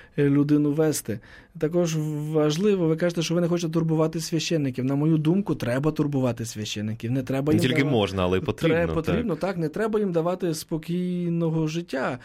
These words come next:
Speaker 1: Священник взяний, взятий від людей і даний людям. Коли мене висвячував на священника, е, єпископ Віталій Скомаровський, він сказав таку річ на проповіді, яку чули багато людей, каже, що в нашому покликанні хворіти не можна.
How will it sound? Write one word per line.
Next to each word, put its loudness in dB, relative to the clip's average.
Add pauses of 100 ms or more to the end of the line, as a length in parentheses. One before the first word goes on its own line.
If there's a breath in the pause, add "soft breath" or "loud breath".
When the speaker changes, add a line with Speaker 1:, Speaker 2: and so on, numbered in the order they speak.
(160 loud breath)
Speaker 1:
Священник -2
взяний, 0
взятий -2
від -6
людей 0
і 2
даний 2
людям. 0 (420 loud breath)
Коли 4
мене 2
висвячував 0
на -2
священника, -2 (440 loud breath)
е, 2 (180)
єпископ 2
Віталій 0
Скомаровський, 0 (760 soft breath)
він 2
сказав 0
таку 0
річ 0
на 0
проповіді, 0
яку 0
чули 0
багато -2
людей, 0
каже, -4
що -2
в -2
нашому 0
покликанні 0
хворіти 2
не 0
можна. 0